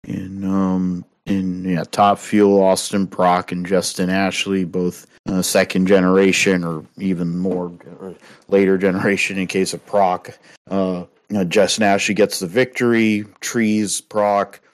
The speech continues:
has, he was slower to sixty foot, but then started gaining back after that. Ran three seventy-one with a three, three hundred thirty point six three miles an hour. In Funny Car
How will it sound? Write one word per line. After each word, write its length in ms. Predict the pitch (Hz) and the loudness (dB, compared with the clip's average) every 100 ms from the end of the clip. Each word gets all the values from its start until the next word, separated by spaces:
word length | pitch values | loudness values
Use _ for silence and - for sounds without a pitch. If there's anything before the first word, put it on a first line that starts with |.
| _ | _
has, 420 | 101 101 98 98 | -2 2 2 0
he 160 | 98 101 | -2 -2
was 180 | 95 - | -2 -4
slower 360 | 110 113 110 | 2 4 4
to 100 | 101 | 2
sixty 420 | - 107 - - | -2 -4 -6 -6
foot, 480 | 92 - 104 98 95 _ | -8 0 2 2 0 _
but 220 | 90 87 | -10 -4
then 300 | 104 98 92 | -4 -2 -6
started 400 | - - 101 90 | -6 0 0 0
gaining 340 | 92 92 92 90 | -4 -6 -6 -6
back 380 | 90 87 - _ _ - | -6 -6 -10 _ _ -4
after 420 | 110 101 - 95 | -2 -2 -4 0
that. 420 | 95 92 95 _ _ _ | 0 0 -4 _ _ _
Ran 240 | 101 101 92 | 0 0 0
three 260 | 107 110 | 0 0
seventy-one 1040 | 104 - 107 107 104 98 98 101 98 98 | 2 2 2 0 -2 0 0 2 0 0
with 180 | 98 85 | -4 -6
a 60 | 87 | -12
three, 420 | - 104 107 101 | -10 -2 0 0
three 280 | 95 110 104 | -2 -2 0
hundred 340 | 101 95 92 | 0 -2 -2
thirty 320 | 101 98 95 | 0 0 -2
point 280 | 92 90 90 | -6 -10 -10
six 220 | - 90 | -12 -12
three 160 | - 87 | -10 -10
miles 320 | 87 87 85 | -8 -8 -8
an 80 | 98 | -2
hour. 340 | 113 110 107 - _ _ | 2 4 2 0 _ _
In 560 | - 120 110 107 104 104 | 0 2 4 4 2 -2
Funny 360 | - 135 127 113 | 0 2 2 0
Car 520 | - 110 110 104 | 2 4 4 2